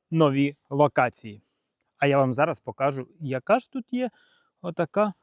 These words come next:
гарна бурувочка. Отака. Отака. Так, маленька, але багато тут її. М.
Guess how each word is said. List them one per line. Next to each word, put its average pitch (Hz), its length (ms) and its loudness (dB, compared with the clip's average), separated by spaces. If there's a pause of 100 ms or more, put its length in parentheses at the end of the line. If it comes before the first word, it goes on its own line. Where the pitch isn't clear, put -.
(200)
гарна 196 800 -2 (500)
бурувочка. 151 920 -2 (960)
Отака. 143 560 -10 (1900)
Отака. 147 460 -10 (880)
Так, 214 320 -10
маленька, 147 580 -6
але 135 320 -6
багато 208 640 -6
тут 285 200 -8 (120)
її. 269 440 -4 (1200)
М. 226 640 -8